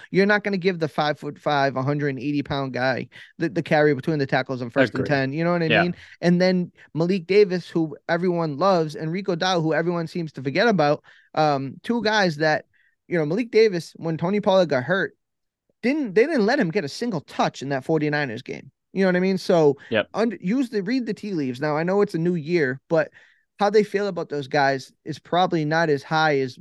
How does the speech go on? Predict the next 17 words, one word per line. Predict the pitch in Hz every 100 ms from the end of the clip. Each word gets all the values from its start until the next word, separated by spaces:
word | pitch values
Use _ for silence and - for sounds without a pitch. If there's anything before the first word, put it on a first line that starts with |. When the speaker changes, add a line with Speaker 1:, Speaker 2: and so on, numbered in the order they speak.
| -
Speaker 1:
maybe | 151 156 151
the, | 135 135 -
the | 139
fan | - 147 127
base | 107 -
is. | 73 -
So | 139 135 - - - -
Ronald | 208 262 190
Jones | 202 185
is | 151 135 -
a | 147
guy | 151 160 156
who's | 151 139 -
had | 139 165 165
carries, | 160 151 156 143
who's, | 151 135 131 143
who's | 147